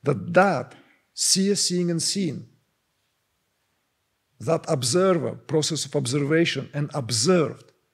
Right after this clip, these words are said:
that subject, that process and that object in a state of perpetual dynamic motion.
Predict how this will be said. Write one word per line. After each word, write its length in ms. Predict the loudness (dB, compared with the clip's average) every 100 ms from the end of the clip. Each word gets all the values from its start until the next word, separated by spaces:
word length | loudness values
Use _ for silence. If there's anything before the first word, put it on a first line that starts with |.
| _ _ _
that 440 | -2 0 0 -2 -4
subject, 760 | 0 4 4 2 -4 -8 -20 _ _ _ _ _ _ _ _ _ _ _ -6
that 280 | -4 -4 -8 _ _ _ _ _ _ _ _ _ _ _ _
process 600 | 2 4 4 0 -4 -4
and 180 | -4 -2
that 220 | -2 -2 0
object 560 | 0 0 -8 -10 _ _ _ _ _ _
in 160 | -2 0
a 40 |
state 500 | 0 4 6 6 0 -2
of 200 | -2 -2
perpetual 840 | -4 0 0 2 0 0 0 -2 -10 _ _ -2
dynamic 640 | 2 2 2 0 -4 -8 _ _ _
motion. 520 | -6 -6 -6 -10 -14